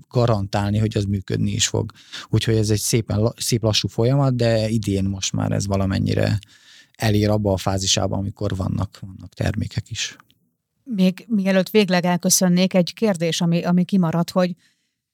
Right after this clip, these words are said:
Speaker 2: mi van akkor, hogyha a lakásban kisállatok is élnek, vagy mondjuk gyerekek is élnek?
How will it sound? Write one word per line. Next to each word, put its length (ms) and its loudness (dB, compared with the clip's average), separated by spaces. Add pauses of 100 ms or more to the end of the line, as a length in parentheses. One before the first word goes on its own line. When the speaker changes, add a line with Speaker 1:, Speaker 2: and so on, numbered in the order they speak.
(580)
Speaker 2:
mi 140 2
van 140 4
akkor, 300 2
hogyha 280 2
a 120 0
lakásban 760 2
kisállatok 640 -2
is 140 -2
élnek, 440 0
vagy 180 0
mondjuk 300 -2
gyerekek 500 -2
is 160 -2
élnek? 560 -4